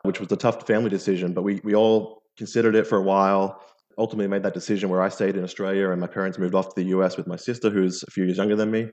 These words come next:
Sort of that's how things panned out. I finished high school and went to university in Australia, joined Mars, which is obviously a great company, as you know. Spent sort of the early parts of my years with Mars in, in H R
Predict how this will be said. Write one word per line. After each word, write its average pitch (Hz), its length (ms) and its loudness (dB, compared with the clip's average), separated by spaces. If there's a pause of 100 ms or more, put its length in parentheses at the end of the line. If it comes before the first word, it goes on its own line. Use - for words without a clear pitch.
(800)
Sort 113 120 2
of 107 40 6
that's 110 160 4
how 113 80 4
things 110 200 0
panned 101 280 0
out. 127 160 2
I 95 80 4
finished 107 280 -2
high 107 140 0
school 104 360 0
and 92 100 -2
went 98 100 -4
to 101 80 -14
university 101 420 -4
in 98 60 -2
Australia, 101 560 2 (720)
joined 101 240 2
Mars, 107 600 2
which - 120 -14
is 87 80 -4
obviously 90 400 -4
a - 20 -4
great 101 240 2
company, 98 380 0
as 87 100 0
you 104 140 4
know. 110 360 6 (800)
Spent 104 340 2
sort 113 120 2
of 101 80 4
the 107 60 4
early 123 180 6
parts 117 260 0
of 110 60 0
my 98 120 4
years 98 280 0
with 95 100 -2
Mars 95 320 -2
in, 90 260 -4
in 95 80 -4
H 92 220 -2
R 98 420 0